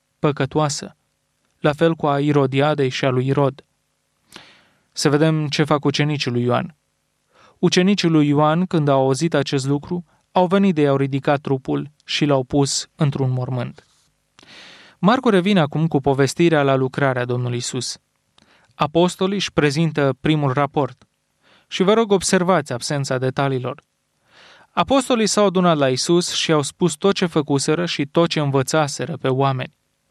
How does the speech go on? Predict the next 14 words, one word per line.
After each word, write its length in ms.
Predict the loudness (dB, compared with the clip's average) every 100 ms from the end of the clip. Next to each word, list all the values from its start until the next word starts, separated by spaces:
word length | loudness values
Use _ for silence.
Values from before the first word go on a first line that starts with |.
| _ _
Isus 300 | -2 0 2
le-a 120 | 2
zis: 360 | 2 -2 -2 -8 _ _ _ _
"Veniți 360 | 0 0 0 0
singuri 340 | 0 2 2
la 60 | 2
o 100 | 0
parte, 340 | 0 0 0
într-un 240 | -4 -2 0
loc 180 | 0 0
pustiu, 500 | -6 -4 0 0 0
și 180 | 0
odihniți-vă 760 | 0 2 -2 -2 -4 -4 -6 -6
puțin." 380 | -8 -8 -10